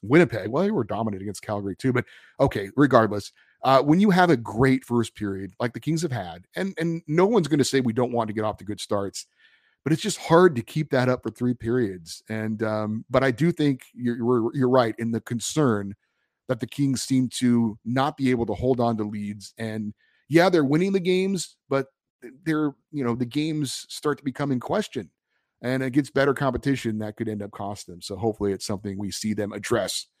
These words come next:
going forward. There's plenty of examples, if they get off to a good start, for them to go in the locker room and say, "Hey, guys, remember that game? Remember that game? We gotta keep going." Uh, this from Anthony M.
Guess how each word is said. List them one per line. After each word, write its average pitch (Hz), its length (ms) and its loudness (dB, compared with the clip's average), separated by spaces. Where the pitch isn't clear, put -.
going 127 180 6
forward. 131 220 10
There's 147 160 8
plenty 190 240 8
of 175 80 12
examples, 123 720 4
if 107 80 -10
they 127 140 0
get 135 100 2
off 127 140 0
to 120 100 0
a 120 60 2
good 127 120 0
start, 120 280 2
for 120 80 0
them 113 100 0
to 117 60 0
go 120 100 2
in 120 60 2
the 113 80 0
locker 117 300 0
room 104 80 -2
and 95 60 -12
say, 104 80 -6
"Hey, 127 120 2
guys, 113 240 -2
remember 113 240 -2
that 117 200 -4
game? 117 220 -2
Remember 107 240 -2
that 110 220 -6
game? 110 200 -6
We 107 100 -6
gotta 101 120 -6
keep 101 220 -12
going." 92 260 -10
Uh, 143 120 2
this 190 120 10
from 170 240 2
Anthony 156 540 2
M. 175 380 2